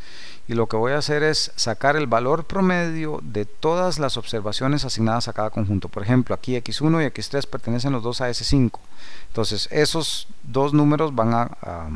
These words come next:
bueno, todas las observaciones que pertenezcan a S cinco les calculo el promedio y esa va a ser mi nueva media. ¿Ok? Em,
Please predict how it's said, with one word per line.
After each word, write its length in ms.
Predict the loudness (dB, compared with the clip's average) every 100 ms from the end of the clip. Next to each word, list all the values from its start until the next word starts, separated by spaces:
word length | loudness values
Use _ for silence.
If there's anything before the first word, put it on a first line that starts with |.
| -4
bueno, 240 | 0 0 0
todas 520 | 2 2 2 0 -2
las 240 | -4 -4 -6
observaciones 580 | -6 -6 -2 0 0 0
que 100 | -4
pertenezcan 600 | -4 -2 -2 -2 0 0
a 40 |
S 140 | -2
cinco 380 | 0 2 2 2
les 160 | 0 -2
calculo 320 | -4 -4 -4
el 80 | -4
promedio 580 | 0 2 4 2 -2 -6 -8 -8 -8 -8 -6 -4
y 140 | 4
esa 240 | 4 6 6
va 100 | 4
a 40 |
ser 180 | 4 2
mi 140 | 4 4
nueva 260 | 4 2
media. 480 | 0 -2 -4 -6 -6 -6 -4 -4 -4
¿Ok? 160 | -4 -4 -4 -8 -12 -8 -8 -6 -6 -6 -6 -6 -6 -8 -6 0
Em, 540 | 2 6 6 6 6